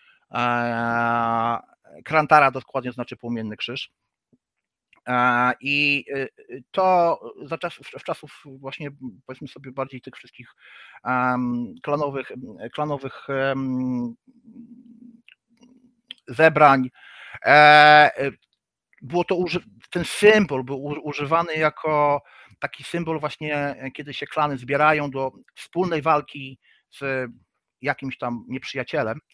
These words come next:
e, że tak powiem, zewnętrznym. A, no i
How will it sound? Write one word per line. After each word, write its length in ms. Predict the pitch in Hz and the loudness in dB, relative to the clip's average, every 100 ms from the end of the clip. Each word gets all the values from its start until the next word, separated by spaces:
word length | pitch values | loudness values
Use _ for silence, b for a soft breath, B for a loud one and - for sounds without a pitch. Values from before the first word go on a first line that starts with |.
| B B B B B 110 | B B B B B -6
e, 640 | 120 123 123 117 120 117 113 | -2 0 0 0 -4 -8 -14
że 80 | - | -20
tak 120 | - | -16
powiem, 420 | 131 123 117 113 110 113 | -12 -8 -8 -8 -12 -10
zewnętrznym. 640 | 123 143 135 123 135 170 - _ _ _ _ - | -8 -4 -6 -6 -10 -10 -14 _ _ _ _ -8
A, 720 | 127 135 135 135 131 131 127 | -2 0 2 2 2 0 -2
no 140 | 127 185 | -8 -10
i 220 | 202 | -10